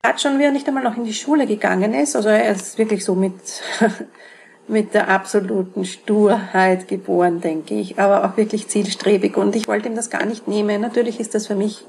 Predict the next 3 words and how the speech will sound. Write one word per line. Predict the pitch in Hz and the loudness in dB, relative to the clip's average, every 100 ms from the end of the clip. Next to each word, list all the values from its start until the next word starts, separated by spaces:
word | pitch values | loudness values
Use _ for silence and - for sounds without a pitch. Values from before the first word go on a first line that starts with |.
| - | -2
oft | - 208 214 - | 4 4 2 -4
anstrengend, | 185 185 196 - 202 202 220 233 254 - - - - - - - | -4 -2 -4 -2 -2 0 0 0 -4 -14 -20 -20 -20 -20 -20 -4
aber | 208 214 233 226 - | 2 4 6 6 2